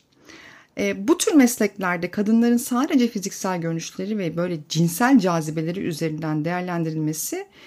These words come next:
cinsiyet eşitsizliğini ve nesnellik algısını pekiştiriyor maalesef. Cinsiyet eşit-, eşitliği ve mesleklerin yetenek, ilgi ve çaba ile değerlendirilmesi gerektiği konusunda gene farkındalıklar yaratmak oldukça önemli.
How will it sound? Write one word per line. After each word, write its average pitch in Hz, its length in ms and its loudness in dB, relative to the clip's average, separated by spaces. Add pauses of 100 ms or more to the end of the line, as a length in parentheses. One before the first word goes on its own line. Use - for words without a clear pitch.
(220)
cinsiyet 220 420 4
eşitsizliğini 180 800 -4
ve 226 120 0
nesnellik 214 480 0
algısını 180 500 -2
pekiştiriyor 143 520 -4
maalesef. - 460 -8 (840)
Cinsiyet 220 440 4
eşit-, - 500 -4
eşitliği 185 600 0
ve 151 240 -2 (200)
mesleklerin 170 800 -4
yetenek, 165 800 -4
ilgi 190 360 -2
ve 196 160 -4
çaba 190 320 0
ile 214 180 0
değerlendirilmesi 151 760 -2
gerektiği 175 400 -6
konusunda 175 800 -2 (340)
gene 185 220 0
farkındalıklar 175 760 -4
yaratmak 175 640 -4 (140)
oldukça 175 760 -6
önemli. 151 400 -2